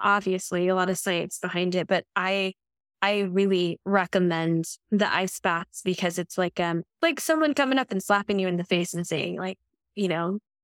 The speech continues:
"Snap out of that." It's a full body version of that. Um, that shock initially is really, really, it actually helps with your immune system.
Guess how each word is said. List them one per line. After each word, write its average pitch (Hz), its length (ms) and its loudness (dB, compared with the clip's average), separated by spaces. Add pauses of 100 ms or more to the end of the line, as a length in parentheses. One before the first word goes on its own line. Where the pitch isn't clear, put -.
(240)
"Snap 269 200 4
out 208 140 4
of 156 60 -2
that." 147 180 -2 (400)
It's 233 220 4
a 190 120 4
full 233 320 2
body 196 440 4
version 240 400 2
of 262 180 -6
that. 277 320 0 (320)
Um, 180 380 -2
that 190 200 2 (140)
shock 196 640 0
initially 220 840 0
is 196 180 0
really, 202 580 2
really, 185 300 2
it 185 40 2
actually 202 340 0
helps 190 240 -2
with 185 120 -8
your 175 140 2
immune 208 320 2
system. 185 540 -2